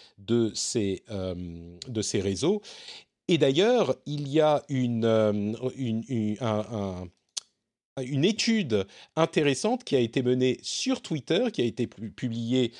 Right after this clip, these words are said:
sur Yale News, donc l'université de Yale, euh,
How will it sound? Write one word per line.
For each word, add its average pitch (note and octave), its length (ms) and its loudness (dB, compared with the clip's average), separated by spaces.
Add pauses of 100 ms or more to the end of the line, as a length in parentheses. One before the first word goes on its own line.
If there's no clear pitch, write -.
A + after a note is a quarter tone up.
(120)
sur G#2+ 360 0
Yale B2+ 640 2
News, C#3+ 440 -2
donc A2+ 180 -4
l'université G2+ 580 -2
de G2+ 100 -2
Yale, D#3+ 460 0 (440)
euh, B2 160 6